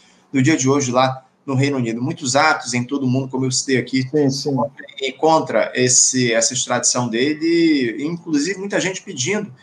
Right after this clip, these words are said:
Speaker 1: que o Brasil ofereça asilo político a ele por aqui, que o presidente Lula atue nesse sentido. Enfim, vamos aguardar a decisão lá da Justiça do Reino Unido e os próximos passos aí pra esse processo.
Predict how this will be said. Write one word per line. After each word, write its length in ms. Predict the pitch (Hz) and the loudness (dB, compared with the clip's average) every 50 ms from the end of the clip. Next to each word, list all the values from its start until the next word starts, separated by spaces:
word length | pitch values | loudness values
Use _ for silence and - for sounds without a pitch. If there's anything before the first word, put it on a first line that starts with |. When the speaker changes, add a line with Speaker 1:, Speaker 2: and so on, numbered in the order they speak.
| _ _ _ | _ _ _
Speaker 1:
que 80 | - 143 | -8 -4
o 20 | |
Brasil 380 | 131 135 135 123 120 120 147 165 | 0 2 2 2 2 2 0 0
ofereça 460 | 170 170 165 139 143 165 160 - 160 | 0 0 0 0 0 0 0 0 -2
asilo 240 | 143 135 156 160 - | -2 -2 -2 -4 -4
político 480 | - - 165 143 147 151 143 - - 123 | -4 -2 2 2 2 2 0 -2 -2 -2
a 60 | 117 | 0
ele 300 | 123 135 143 131 131 - - _ _ _ _ _ - | 0 0 0 -2 -4 -8 -10 _ _ _ _ _ -2
por 120 | 143 143 | 0 2
aqui, 260 | 151 147 - - 127 | 2 2 0 0 0
que 60 | 123 | 0
o 60 | - - | -2 -2
presidente 440 | 143 135 127 123 135 135 131 - | -2 -2 0 0 0 0 0 0
Lula 220 | 131 135 143 151 139 | 0 2 2 2 2
atue 420 | - - - 156 160 143 127 120 - _ _ _ _ - | 0 -2 -2 0 2 2 0 -2 -8 _ _ _ _ -4
nesse 260 | 131 135 147 143 - | 0 0 2 2 2
sentido. 500 | - 165 151 - - - 127 117 110 110 107 - _ 143 | 0 0 -2 -4 -4 -2 -2 -2 -4 -6 -12 -14 _ -4
Enfim, 300 | 147 156 147 - 135 113 | -4 -4 -4 -2 -4 0
vamos 300 | 113 139 165 180 175 185 | 0 0 0 0 0 -2
aguardar 420 | 175 170 180 165 143 123 127 131 | 0 0 0 0 0 0 0 0
a 40 | 135 | 0
decisão 480 | 135 135 - - 131 120 135 135 131 | 0 0 -2 -2 -2 -2 -2 0 0
lá 280 | 120 117 123 127 127 - - - _ _ _ _ | 2 2 2 0 0 -4 -10 -18 _ _ _ _
da 100 | - 131 | -2 0
Justiça 380 | 123 117 - - 131 - - 127 | 0 0 0 -2 -2 -4 -4 -2
do 80 | 127 127 | 0 0
Reino 220 | 143 151 170 180 | 0 0 -2 -4
Unido 240 | 180 190 202 233 311 | -4 -6 -4 -2 -2
e 40 | 285 | -2
os 120 | - - | -2 -2
próximos 480 | - - 190 185 180 - - - - - | -2 -2 -2 -2 -2 -2 -4 -2 -2 -2
passos 480 | - - 135 143 139 131 - 131 120 | 0 0 0 0 0 -2 -4 -4 -2
aí 260 | 117 110 123 131 127 131 - _ _ _ _ _ _ | -2 0 0 -2 -4 -6 -10 _ _ _ _ _ _
pra 180 | - 127 120 123 | -2 0 2 2
esse 600 | 135 143 139 - - - 147 143 139 139 131 - | 2 2 2 2 2 2 0 -2 -2 -2 -2 -4
processo. 760 | - - 139 139 139 - 127 107 104 104 - - - - | -2 -2 -2 -2 0 0 0 0 0 0 -2 -4 -6 -10